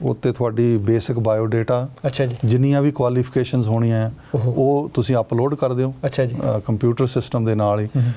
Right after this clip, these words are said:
Speaker 1: ਤੋ ਇੱਕ ਸਾਲ ਲਈ ਉਹ ਵੈਲਿਡ ਹੁੰਦਾ ਐਕਸਪ੍ਰੈਸ ਐਂਟਰੀ।
Speaker 2: ਅੱਛਾ ਜੀ।
Speaker 1: ਤੋ ਉਹਦੀ ਕੋਈ ਫੀਸ ਨਹੀਂ ਆ।
Speaker 2: ਅੱਛਾ ਜੀ।
Speaker 1: ਤੇ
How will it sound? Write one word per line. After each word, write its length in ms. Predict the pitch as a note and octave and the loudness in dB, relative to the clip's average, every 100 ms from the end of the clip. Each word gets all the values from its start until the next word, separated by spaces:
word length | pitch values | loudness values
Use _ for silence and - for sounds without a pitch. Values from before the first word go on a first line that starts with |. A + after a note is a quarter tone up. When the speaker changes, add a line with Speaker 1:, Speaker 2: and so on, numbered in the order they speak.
| - | -4
Speaker 1:
ਤੋ 140 | - - | -4 0
ਇੱਕ 200 | D#3 D3+ | -2 0
ਸਾਲ 300 | - D#3+ D#3 | -2 0 2
ਲਈ 100 | E3 | 2
ਉਹ 100 | F3 | 2
ਵੈਲਿਡ 340 | C3 B2+ B2+ B2 | 2 2 2 0
ਹੁੰਦਾ 220 | G2+ G2+ | 0 0
ਐਕਸਪ੍ਰੈਸ 460 | G2+ - G#2+ - | -2 -4 -6 -4
ਐਂਟਰੀ। 280 | G#2 F#2 F#2+ F2 - D3+ | -4 -4 -6 -8 -8 -6
Speaker 2:
ਅੱਛਾ 200 | C3 B2+ | -2 -2
ਜੀ। 60 | A#2 | -2
Speaker 1:
ਤੋ 60 | |
ਉਹਦੀ 280 | D3+ D3 E3 | 0 2 0
ਕੋਈ 600 | E3 C#3+ D3 D3+ D3 C#3+ | 2 2 4 2 0 -2
ਫੀਸ 320 | - A#2 A2+ A2+ | 0 0 0 0
ਨਹੀਂ 200 | G2 F#2 | -2 -4
ਆ। 40 | - D#3+ | -6 -6
Speaker 2:
ਅੱਛਾ 200 | C3+ B2+ | -4 -4
ਜੀ। 120 | B2 - - | -6 -8 -8
Speaker 1:
ਤੇ 120 | - | -4